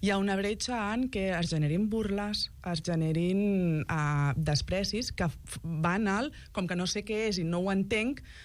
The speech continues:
la meva forma d'expressar-ho a vegades, doncs, neix des de, des d'aquí», no? Doncs, per, per mi, a, a, la fortalesa de, de, d'ell és, eh, treballar-ho des de que ell comprengui molt bé què passa en el cos de les persones que menstruen.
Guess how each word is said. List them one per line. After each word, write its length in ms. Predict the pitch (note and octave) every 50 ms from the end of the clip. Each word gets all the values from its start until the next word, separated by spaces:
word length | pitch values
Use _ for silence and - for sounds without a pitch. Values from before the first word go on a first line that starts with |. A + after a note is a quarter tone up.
| - - -
la 120 | G3 F#3
meva 200 | F3+ F#3 F#3+ G#3+
forma 400 | G3+ G#3+ G#3 C#4 C4+ B3 B3+ B3
d'expressar-ho 640 | A3 B3 B3 A#3+ - A3 - A3 A3 G#3+ A3 G3+ A3+
a 80 | A3 A3
vegades, 360 | G#3 G3+ G3 G#3+ A#3 A3 - - -
doncs, 200 | G3+ F#3 F3 F#3
neix 240 | F3+ E3+ F3+ F3 F3
des 160 | F#3+ G3 F#3+
de, 180 | F3+ E3 D#3 D3+ -
des 220 | E3 D#3+ D#3+ D3+ D#3
d'aquí», 280 | D#3 D3 - D3+ D3 D3+
no? 160 | F2 - - - - - - - - - - - - -
Doncs, 320 | - - C#3+ C3+ - - - - -
per, 180 | - E3 C#3+ -
per 180 | - F3+ D#3+
mi, 220 | E3 E3+ E3+ F3+ F#3
a, 40 | F3
a, 280 | - D#3+ - - C#3+
la 160 | E3+ F#3 F3
fortalesa 520 | - - F#3 E3+ F3+ F3 F3 - E3 F#3+ F3+
de, 200 | E3+ F3 - -
de, 220 | E3+ E3+ E3 E3 - - -
d'ell 480 | - E3+ E3 E3+ E3+ E3+ F3+ G3+ A3 -
és, 300 | - E3+ E3+ - - - - - - - - - - - - - -
eh, 140 | - D3 C#3+
treballar-ho 460 | C#3 - - D#3 D3+ D3 D3 D3 D#3+
des 140 | D#3+ D3+ C#3+
de 80 | D3 -
que 80 | C#3
ell 100 | C#3 C#3
comprengui 460 | - D3+ D3 C3+ - C#3+ C#3+ C#3+ C#3+
molt 180 | C#3+ C#3+ C#3+ C#3
bé 160 | C#3+ C#3+ C#3
què 180 | - E3 D3+ C#3+
passa 540 | C#3+ D#3 D3 C#3 - - C#3 C3+ D3 F3 - - -
en 400 | - D3 C3+ C3+ C3 C3 C3 B2 -
el 300 | - - C3 C3 C3 C3+
cos 320 | - - C3+ C3 - - -
de 120 | - C#3+ C3+
les 180 | C#3 C3+ -
persones 380 | - E3 D3 - C#3+ C#3 C#3 C#3
que 100 | - C#3+
menstruen. 460 | C3+ C3+ C3 - - - C#3+ - -